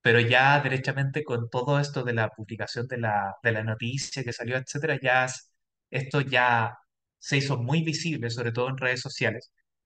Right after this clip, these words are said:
Llegó a instancias de los influencers de acá de Chile,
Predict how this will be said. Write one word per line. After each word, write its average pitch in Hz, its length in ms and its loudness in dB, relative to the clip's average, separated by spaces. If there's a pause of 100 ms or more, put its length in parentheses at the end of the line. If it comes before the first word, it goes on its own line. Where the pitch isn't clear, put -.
(120)
Llegó 120 200 2
a 127 60 6
instancias 127 500 -2
de 120 100 0
los 117 180 -2
influencers 123 640 -2
de 113 80 -2
acá 117 140 0
de 120 160 0
Chile, 113 260 -4